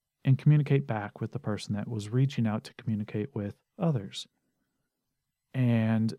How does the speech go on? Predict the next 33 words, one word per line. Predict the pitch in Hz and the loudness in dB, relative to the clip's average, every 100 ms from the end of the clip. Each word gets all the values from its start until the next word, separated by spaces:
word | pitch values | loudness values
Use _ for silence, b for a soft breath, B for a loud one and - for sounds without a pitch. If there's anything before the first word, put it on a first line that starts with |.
| _ - | _ -2
this | 139 147 | 0 0
combination | - 151 139 139 143 139 | 2 4 6 6 4 2
of | 110 107 98 b b _ _ - | 2 0 -4 b b _ _ 4
reading | 127 143 147 | 8 8 10
and | 135 117 | 8 6
hiding, | - 180 165 104 131 180 - _ _ _ _ _ - | 2 6 6 8 8 6 4 _ _ _ _ _ 0
checking | 143 143 135 | 2 6 6
off | 127 113 | 6 4
the | - | 0
things | 117 117 107 | 2 4 4
that | 110 | 0
you've | 127 110 110 101 | -2 0 2 0
seen | - 156 160 | 4 8 8
and | 135 120 | 8 8
aren't | 135 - | 6 4
compelled | 117 127 117 | 2 4 2
to | 104 | 2
reply | 107 104 160 170 | -2 0 2 2
to, | 143 101 101 110 _ b b b | 0 -4 -4 -6 _ b b b
and | 117 120 | 2 4
reading | 139 143 135 | 4 6 4
and | 135 120 113 107 | 4 -2 -2 -4
responding | 104 - - 160 196 123 101 110 120 - | -6 -6 -2 2 4 4 0 -2 -6 -6
with | 117 | -2
actual | 131 127 - 113 101 | -2 -2 -2 -2 0
words | 127 175 131 113 110 - - _ _ _ _ _ _ _ _ _ _ _ _ | 0 2 2 0 -6 -12 -16 _ _ _ _ _ _ _ _ _ _ _ _
to | - 123 | -2 -2
the | 110 | 2
things | 131 120 | 2 0
that | 101 120 | 0 0
you | 131 | 2
are | 156 | 2
compelled, | 135 - 101 98 101 | 0 -2 -4 -6 -8